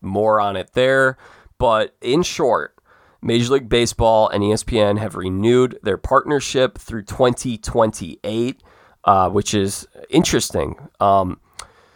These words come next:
so some fine details of this is the schedule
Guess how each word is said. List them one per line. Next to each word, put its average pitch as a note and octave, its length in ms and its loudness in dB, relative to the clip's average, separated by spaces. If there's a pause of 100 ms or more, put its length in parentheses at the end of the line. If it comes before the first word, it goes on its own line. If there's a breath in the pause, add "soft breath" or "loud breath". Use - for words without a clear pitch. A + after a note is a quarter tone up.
(140 loud breath)
so C3+ 640 0 (420)
some C#3 280 2
fine C#3+ 380 0
details C3 560 0
of C3+ 180 0
this C#3+ 400 0 (280)
is A#2+ 500 0 (160)
the G#2 540 -8
schedule A#2 840 0